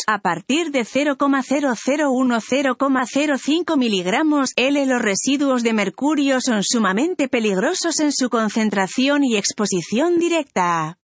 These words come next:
Por otro lado, existe una horrible alianza entre la minería informal y la explotación sexual en toda Latinoamérica, perdiéndose valores y respeto a la propia vida humana.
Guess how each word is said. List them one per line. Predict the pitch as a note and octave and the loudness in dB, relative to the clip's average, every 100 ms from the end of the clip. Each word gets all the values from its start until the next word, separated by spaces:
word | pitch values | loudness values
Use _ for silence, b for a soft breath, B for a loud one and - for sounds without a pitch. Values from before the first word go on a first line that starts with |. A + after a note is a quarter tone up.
| _ _ _ _ | _ _ _ _
Por | - F#3+ G3 | -2 0 0
otro | A3+ G#3+ | 0 0
lado, | F#3 A#3+ C#4 C#4+ C4 - | 0 0 0 0 0 -2
existe | F#3+ F3+ - C4 C4 C#4 | -2 -2 0 0 0 0
una | C4+ C#4 C4+ C4 A#3+ | 2 2 2 0 0
horrible | G#3+ G#3 D4+ D4 C4 | 0 0 0 2 2
alianza | F#3 F#3 F3+ D4 D4+ D4 C4+ B3 | 2 0 0 0 -2 0 0 0
entre | A#3+ A3 A#3+ | 0 0 0
la | A#3 | 0
minería | G#3 G3+ F3+ A#3+ E4+ D#4+ | 0 0 0 0 0 0
informal | D#4 C4+ A3+ G3 D#3 - _ _ _ _ _ _ | 0 0 0 0 -2 -6 _ _ _ _ _ _
y | A#3+ G#3 | -2 0
la | F3+ | 0
explotación | - - G3 F3 D#3 - A3+ B3 | -2 -2 -2 -2 -4 -2 0 0
sexual | A#3+ G3+ - B3 D4 | 0 -2 -2 0 0
en | C#4+ A#3 G3+ | 0 0 0
toda | C4+ D4 | 0 2
Latinoamérica, | C4+ A#3+ G#3+ F#3+ G#3+ A#3 F#3 F#3+ F3+ F#3 | 0 0 0 2 2 0 -2 -2 -2 -2
perdiéndose | - A3+ G#3 C4+ D#4+ C#4 B3 A#3+ | -2 0 0 2 2 2 0 0
valores | G3 F3 A3 A#3+ A#3 C4+ | 0 0 0 0 0 0
y | |
respeto | A3+ G#3 - C4+ D#4+ C#4+ | 0 -2 -2 -2 -2 -2
a | C4 | 0
la | A3 | 0
propia | G3 G#3+ B3 A#3+ G#3+ | 0 -2 0 0 2
vida | B3 D#4+ D#4 D4 | 0 0 2 2
humana. | B3+ G#3 F#3+ E3 D#3 F#3+ | 2 2 2 0 -2 -6